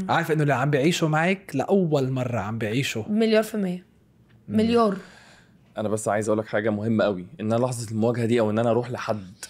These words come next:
Speaker 3: وأبقى مش مجهز كلام، بس أنا رايح لحد وأنا ندمان، عمرها ما حصلت لي في حياتي. بس مع البني آدمة دي، أنا ما، ما شفتش منها حاجة واحدة وحشة، ما شفتش زيها أصلا قبل كده.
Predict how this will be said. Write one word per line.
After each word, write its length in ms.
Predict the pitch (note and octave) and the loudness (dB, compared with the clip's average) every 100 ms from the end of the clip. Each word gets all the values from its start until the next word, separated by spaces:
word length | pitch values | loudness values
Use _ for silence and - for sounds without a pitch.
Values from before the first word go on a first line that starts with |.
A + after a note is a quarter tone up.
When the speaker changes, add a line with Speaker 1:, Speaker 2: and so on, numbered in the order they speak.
| - - - - _ | -20 -20 -20 -20 _
Speaker 3:
وأبقى 200 | A2+ G#2+ | -2 0
مش 160 | G#2+ - | 0 0
مجهز 320 | A2+ C3+ C3 | 0 2 0
كلام، 280 | - B2 B2 | 0 2 2
بس 200 | A2+ B2+ | 0 0
أنا 100 | B2+ | 2
رايح 180 | C3+ B2+ | 2 0
لحد 380 | A2+ D3 C3+ A#2 | -2 -2 0 2
وأنا 360 | A#2+ C3+ B2+ | 2 2 2
ندمان، 460 | A2+ A#2+ A#2+ D#3+ F#3+ - _ _ | 0 2 4 2 0 -4 _ _
عمرها 440 | G#2 A2 G#2+ C3 B2+ | 2 2 2 2 2
ما 100 | - | 0
حصلت 280 | - A#2 | -2 -2
لي 60 | B2+ | -2
في 80 | - | -4
حياتي. 300 | F#2 F#2 - _ | -4 -6 -12 _
بس 200 | A2+ - | -8 0
مع 200 | C3+ E3 | 2 2
البني 320 | D#3+ C3 A#2+ D3 | 2 2 2 4
آدمة 160 | D#3 | 4
دي، 260 | C#3 E3 F#3 - | 2 0 -2 -4
أنا 300 | C#3+ F3+ F3+ - _ _ _ _ _ _ _ _ _ _ _ _ _ - | 2 2 0 -6 _ _ _ _ _ _ _ _ _ _ _ _ _ -2
ما، 200 | A#2 A2+ | 0 2
ما 120 | A#2+ | 2
شفتش 400 | C3+ D3+ - - | 0 -2 -2 0
منها 160 | C#3+ C3+ | 2 2
حاجة 300 | - C#3 B2 | 2 2 2
واحدة 320 | D3 C#3 A#2+ | 0 0 0
وحشة، 220 | C#3+ C3+ | 0 -2
ما 60 | A2+ | -4
شفتش 220 | E3 C#3 | -2 -2
زيها 400 | A2 A#2 C3+ C3+ | 0 0 0 0
أصلا 260 | C#3 - A2 | -2 -4 -4
قبل 200 | F2+ F#2 | -2 -2
كده. 280 | A#2+ A2 | -4 -4